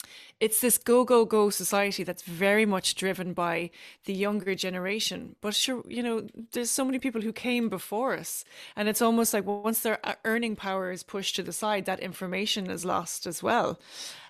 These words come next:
Um, so I always feel like there's a, you know, we, we as a community, especially in Ireland, need to reconnect with our elders much more strongly.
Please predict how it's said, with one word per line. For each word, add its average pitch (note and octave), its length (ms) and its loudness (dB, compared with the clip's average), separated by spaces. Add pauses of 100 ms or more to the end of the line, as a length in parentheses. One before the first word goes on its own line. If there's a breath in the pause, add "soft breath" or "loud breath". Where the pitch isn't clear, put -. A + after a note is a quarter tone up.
Um, F#3 640 2
so - 340 2
I A#3 200 2
always A3 280 2
feel G3 160 -2
like F#3 120 -2
there's F3 140 -6
a, F3+ 160 -2 (380)
you F#3 100 -4
know, F3+ 320 0
we, G3+ 260 0
we G3+ 500 2
as F#3 180 0
a F#3 60 -4
community, F#3 760 -2 (360 loud breath)
especially G3+ 500 2
in F#3 80 2
Ireland, F#3 300 2
need F#3 140 -4
to G3 120 -2
reconnect F#3 480 -4
with F3+ 100 -8
our F3+ 100 0
elders F3 500 -4 (120)
much F#3+ 440 0
more F3+ 180 -2
strongly. E3 540 -4